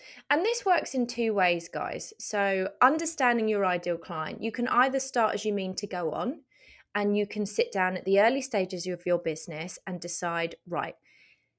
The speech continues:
this is the type of person that I want to work with." And you can go through all the markers and really fine tune. And I mean, guys, like, really fine tune into, like,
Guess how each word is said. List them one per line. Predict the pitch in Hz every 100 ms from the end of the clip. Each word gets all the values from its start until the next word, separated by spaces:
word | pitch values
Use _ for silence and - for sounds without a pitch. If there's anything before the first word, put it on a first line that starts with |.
| _
this | 220 208
is | 254
the | 311
type | 330 233 214
of | 226
person | - 180 156 - 190
that |
I | - 185
want | 175 151
to | -
work | 196 240 269
with." | - 180
And | 175
you | 175
can | 202
go | 190 214 214
through | - 220 160
all | 208
the | 202
markers | 196 196 202 170
and | 185 190 202 247
really | 302 349 349 302
fine | 233 - 240 240
tune. | 233 - 226 180
And | 180
I | 208
mean, | 220 220
guys, | 202 185 180
like, | 175
really | 185 185 214 214
fine | 196 - 190 180
tune | 170 202 196
into, | 165 160 170
like, | 165 160